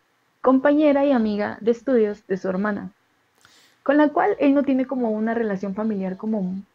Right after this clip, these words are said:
muy bien o muy estable que digamos, porque de hecho con su padre se lleva muy mal y se ha distanciado mucho con su hermana.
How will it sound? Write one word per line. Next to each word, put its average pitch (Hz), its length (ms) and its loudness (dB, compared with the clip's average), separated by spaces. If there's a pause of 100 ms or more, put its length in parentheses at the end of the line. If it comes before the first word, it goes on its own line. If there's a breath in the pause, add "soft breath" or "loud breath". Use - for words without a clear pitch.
(140)
muy 220 240 2
bien 208 420 -2
o 196 100 -4
muy 196 200 0
estable 202 420 -4
que 190 100 -4
digamos, 196 480 -4 (440)
porque 196 200 -4
de 190 80 2
hecho 196 200 -4
con 190 120 -2
su 190 120 -2
padre 196 260 0
se 196 140 -8
lleva 190 200 -4
muy 226 180 0
mal 214 340 -4 (300)
y 240 80 0
se 269 120 -4
ha 285 40 2
distanciado 233 560 2
mucho 220 320 0
con 190 160 -4
su 185 100 -6
hermana. 190 440 -4